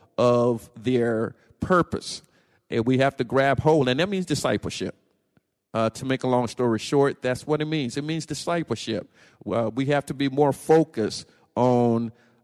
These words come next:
um, teaching our kids how to serve an invisible God, because God is spirit.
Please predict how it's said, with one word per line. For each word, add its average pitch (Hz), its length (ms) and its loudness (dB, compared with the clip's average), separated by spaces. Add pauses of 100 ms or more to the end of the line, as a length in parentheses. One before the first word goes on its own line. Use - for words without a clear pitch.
um, 113 560 -2
teaching 160 340 -2
our 135 160 0
kids 117 640 -2 (500)
how 151 260 0
to 185 160 -2
serve 135 520 2
an 117 80 0
invisible 120 460 2
God, 110 440 -2 (160)
because 117 140 -2
God 131 320 2
is 113 80 2
spirit. - 400 -2